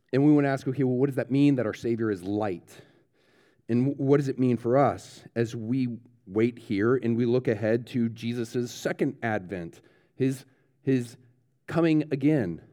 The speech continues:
because he is coming again, finally and forever? Now, let me just, this is a, this is a qualifier, because this morning is about, uh, the truth of the light. That's, that's the title that's in there. It's a spoiler. It, it's about the truth of the light. And as, as a pastor, it's,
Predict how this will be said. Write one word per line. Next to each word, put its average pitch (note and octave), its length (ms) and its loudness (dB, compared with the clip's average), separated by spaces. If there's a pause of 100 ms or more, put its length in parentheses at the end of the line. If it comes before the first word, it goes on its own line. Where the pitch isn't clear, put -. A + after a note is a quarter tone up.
(360)
because C#3+ 220 0
he E3+ 100 2
is G#3 140 2
coming B2+ 240 2
again, F2+ 440 -4
finally C#3 400 2
and A#2 120 0
forever? B2 480 -2 (640)
Now, C#3 160 0 (280)
let C#3+ 60 0
me D#3 80 4
just, C#3 260 -6
this D#3 180 -6
is A2 120 -4
a, F#2+ 80 2 (540)
this E3+ 100 -4
is D3 60 -6
a A2+ 60 -4
qualifier, A2+ 800 0 (260)
because D3 200 2
this D#3+ 180 -2
morning C#3+ 260 4
is C#3 100 0
about, A2+ 400 0
uh, A2+ 180 2
the G#2 100 0
truth A#2+ 600 -2 (400)
of B2 140 0
the C3 80 -4
light. C3 420 0 (380)
That's, - 280 -8
that's - 180 -10
the F#2 60 -10
title F2 280 -6
that's F2 160 -10
in F2+ 60 -8
there. F2 100 -6
It's D#2+ 120 -14
a G2 40 -10
spoiler. E2+ 260 -10
It, A2+ 200 -4
it's B2 180 -4
about C3+ 180 -4
the C3+ 80 -6
truth E3+ 260 -4
of C#3+ 60 -6
the B2 60 -4
light. B2 220 -2
And A#2+ 100 -2
as, G#2 140 -4 (280)
as E3+ 140 2
a F3+ 40 0
pastor, D#3 460 -2 (400)
it's, D#3 240 2